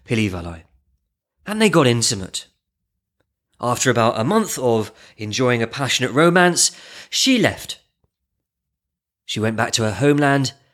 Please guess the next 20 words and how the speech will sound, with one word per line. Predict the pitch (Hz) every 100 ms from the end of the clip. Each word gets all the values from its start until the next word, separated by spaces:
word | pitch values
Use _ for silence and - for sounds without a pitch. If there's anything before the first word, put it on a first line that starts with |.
| _ _ _ _
and | 151 170
there, | 165 160 147 139 120 _ _ _ _ _ _ _ _ _ _ -
a |
bump | - 156 110 - _
was | - 101
soon | 110 101 95
showing. | - 98 90 82 _ _ _ -
She | - 151
was | 131
pregnant. | - 123 104 90 - - _ _ _ _ _ _ _ _ _ _ _
Once | 135 135 151
the | 156
baby | 143 139 151 147
was | 143 131
born, | - 127 113 104 101 101 _ _ -
the |
baby | 107 127 143 147 135
of | 120
the | 117
king, | - 117 107 101